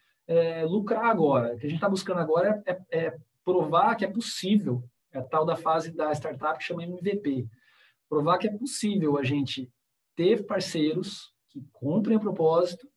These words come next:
e ter, a, alcançar os clientes que estão precisando desse trabalho. A gente tá nesse momento fazendo isso com poucas pessoas, porque a gente não tem muito braço ainda,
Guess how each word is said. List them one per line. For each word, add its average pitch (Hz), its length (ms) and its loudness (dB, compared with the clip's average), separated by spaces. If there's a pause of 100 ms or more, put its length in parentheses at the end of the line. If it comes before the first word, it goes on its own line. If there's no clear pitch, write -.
(100)
e 151 120 -12
ter, 156 440 -6
a, 131 200 -2
alcançar 143 540 -2
os 196 120 0
clientes 165 360 -4
que - 60 -16
estão - 160 -10
precisando 151 340 -6
desse 151 160 -6
trabalho. 117 360 -6 (420)
A 120 40 -8
gente 113 60 -8
tá 147 80 -4
nesse 143 180 -4
momento 143 280 -4
fazendo 156 400 -2
isso 156 340 -6 (240)
com 127 80 -12
poucas 160 340 -4
pessoas, 175 520 -4
porque 139 180 -10
a 139 40 -2
gente - 280 -8 (140)
não 127 120 -10
tem 139 140 -6
muito 135 220 -4
braço 127 400 -4
ainda, 160 340 -4